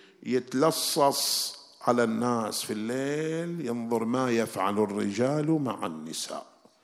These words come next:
شو هذه؟ جدا مرض خبيث. هذا يبتلى به بعض الناس والعياذ بالله بطرق وبأشكال أخرى، مو شرط يروح يدور على البيوت. لا، أكو أمراض من هالنوع موجودة.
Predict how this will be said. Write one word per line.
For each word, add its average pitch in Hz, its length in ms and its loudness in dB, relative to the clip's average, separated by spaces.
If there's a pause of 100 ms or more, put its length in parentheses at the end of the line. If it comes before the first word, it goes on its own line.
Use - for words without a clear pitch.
(300)
شو 117 240 -18
هذه؟ 82 240 -18 (180)
جدا 131 580 -6 (240)
مرض 120 300 -2
خبيث. - 800 -14 (920)
هذا - 180 -12
يبتلى 120 460 -2
به 104 220 -4
بعض 104 300 -4
الناس 117 420 -6
والعياذ 107 440 -6
بالله - 280 -12
بطرق - 520 -4
وبأشكال 117 560 -4
أخرى، - 380 -6
مو 135 140 -8
شرط - 340 -4
يروح - 240 -2
يدور 123 260 -2
على 113 200 -2
البيوت. 110 600 -6 (880)
لا، - 120 -14
أكو 110 240 -12
أمراض 131 320 -6
من 139 100 -8
هالنوع 139 360 -8
موجودة. 113 600 -14